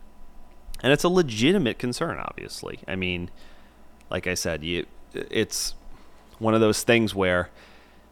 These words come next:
the Rangers could have played it safe, but, you know, when you look at a player that, uh, I believe Mackenzie, Bob McKenzie every year does his, his, uh, his consolidated draft ranking, which is basically he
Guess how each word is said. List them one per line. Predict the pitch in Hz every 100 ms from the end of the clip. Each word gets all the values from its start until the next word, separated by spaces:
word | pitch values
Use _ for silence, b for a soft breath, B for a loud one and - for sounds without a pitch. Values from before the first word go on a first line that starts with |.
| -
the | -
Rangers | 107 120 120
could | - 123
have | 120
played | 107 104
it | 101
safe, | - 151 147 - -
but, | 98 98 - - - -
you | 110
know, | 98 80
when | 73 104
you | 101
look | 98 101
at | 104 - - - - - -
a | 101
player | - 101 101 98
that, | 101 82 78 -
uh, | - 82
I | -
believe | 87 98 107 101 90
Mackenzie, | 87 - 127 139 117 113 104 - - -
Bob | 117 120
McKenzie | 110 110 104 98 95 -
every | 90 98
year | 82 85
does | 82 82 -
his, | 80 76 - B B B B B
his, | - 98 90
uh, | 95 - - - - -
his | - 113 - - - - - - - -
consolidated | 117 - 113 101 98 101 95 87
draft | 85 82 82
ranking, | 95 80 - 92
which | 90
is | 110
basically | 123 117 117 107
he | 95 95 85